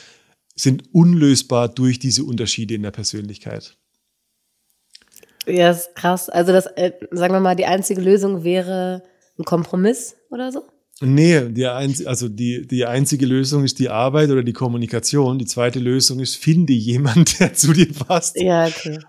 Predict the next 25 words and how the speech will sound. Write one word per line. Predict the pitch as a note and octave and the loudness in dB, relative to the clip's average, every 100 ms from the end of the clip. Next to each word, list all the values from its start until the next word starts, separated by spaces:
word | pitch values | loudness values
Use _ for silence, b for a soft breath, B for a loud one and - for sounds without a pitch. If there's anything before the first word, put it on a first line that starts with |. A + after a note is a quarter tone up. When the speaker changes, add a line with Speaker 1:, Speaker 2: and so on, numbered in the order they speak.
| _ | _
Speaker 1:
Und | C#3+ D3 C#3 | 0 0 0
zu | F3 | 2
dir | E3 D#3 | 4 2
passt | - F#3 - | 0 -2 -2
ist | - | -2
relativ, | C#3+ E3+ F3 - C3+ D#3 - | 0 2 0 -2 -2 -2 -6
aber | B2 B2 | -6 -4
ein | B2+ B2+ | -4 -4
großer, | B2 C#3+ - D3+ D3+ D3+ _ _ _ _ - | 0 2 2 0 -2 -6 _ _ _ _ -10
ein | B2+ | -2
großer | B2+ D#3 F3 D#3+ | 4 4 4 -2
Teil | D3+ D3+ D#3 | -2 0 0
davon | C#3+ D3+ D3+ D3+ | -2 -2 -2 -2
ist | C3+ D3 | -2 0
halt, | C3+ C3 C3 - _ _ _ _ _ _ - _ | 0 -2 -8 -16 _ _ _ _ _ _ -20 _
wie | - G#2+ B2 | -10 -8 -2
kann | C#3+ C#3 | 0 0
man | C3+ | -2
sich | C3 - | -4 -2
gegenseitig | B2 C3 C3 B2 A#2+ | -2 0 -2 -4 -4
unterstützen, | A#2+ G#2+ C#3+ D3 - B2+ C#3 | -6 -2 -2 -2 -2 -4 -2
dass, | B2 - - - | 0 0 -2 -4
dass | A#2 - | -4 -4
die | B2+ | -6
Persönlichkeit | A#2+ G#2+ B2+ C#3 D#3+ - D3+ D3+ D#3 - | -4 0 2 2 0 0 0 0 -4 -10